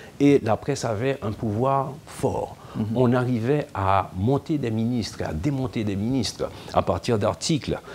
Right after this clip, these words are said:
Speaker 1: et à partir de, de, d'émissions que nous faisions. Et Jean-Claude, le gouvernement Duvalier à l'époque était ouvert, ils étaient à l'écoute. Donc ça facilitait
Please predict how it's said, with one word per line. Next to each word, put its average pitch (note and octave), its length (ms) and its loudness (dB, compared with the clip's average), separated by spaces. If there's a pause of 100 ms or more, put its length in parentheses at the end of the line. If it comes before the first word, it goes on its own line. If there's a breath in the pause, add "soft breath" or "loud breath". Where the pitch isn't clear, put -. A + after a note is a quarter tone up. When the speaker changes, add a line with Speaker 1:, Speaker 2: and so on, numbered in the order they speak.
(180 loud breath)
Speaker 1:
et E2+ 600 2
à - 80 0
partir G#2 460 0
de, F#2+ 120 2
de, F2+ 220 0
d'émissions A2 560 2
que G#2+ 140 -2
nous G2 160 2
faisions. D2+ 420 -2 (320 loud breath)
Et A#2+ 180 6
Jean-Claude, C#3 640 2 (100)
le G2+ 120 0
gouvernement G2+ 580 2
Duvalier F#2 380 2
à D2 60 2
l'époque F2 340 -2
était G#2 160 -4
ouvert, G2+ 340 0
ils G2+ 160 0
étaient G2+ 160 -4
à A#2 80 0
l'écoute. - 400 -4 (320 loud breath)
Donc C3 380 2
ça - 400 4 (260)
facilitait A2 920 2